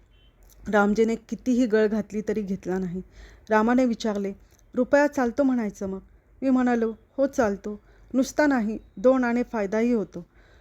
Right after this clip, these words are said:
हे आम्हाला ठाव कुठं आहे? गावात कैक जा-, जाणापाशी रुपये पडून आहेत. दहा बारा निघतील, मोडून आणशील का?" "गावाचं गाव बघील, तुम्हापाशी असतील तर द्या,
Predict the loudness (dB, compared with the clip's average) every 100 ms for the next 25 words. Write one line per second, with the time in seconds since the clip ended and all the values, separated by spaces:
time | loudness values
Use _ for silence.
0 | _ 2 4 4 0 -2 -6 -8 -4 -4
1 | -6 -12 -10 -12 _ -6 -2 0 0 -2
2 | 0 2 2 -2 -2 -4 -10 _ -10 -2
3 | 0 0 0 -2 -4 -6 -6 -6 -2 -2
4 | 0 -2 -2 -2 -2 -4 -6 -20 _ -20
5 | _ _ -20 -20 -2 2 4 4 2 2
6 | -2 -6 -12 -12 -8 -2 0 0 -2 -4
7 | -6 -8 -10 -14 -16 -20 -10 0 2 4
8 | 2 0 2 0 0 -4 -6 -12 _ -4
9 | -2 0 -2 0 -2 -2 -8 -6 -2 -2
10 | -4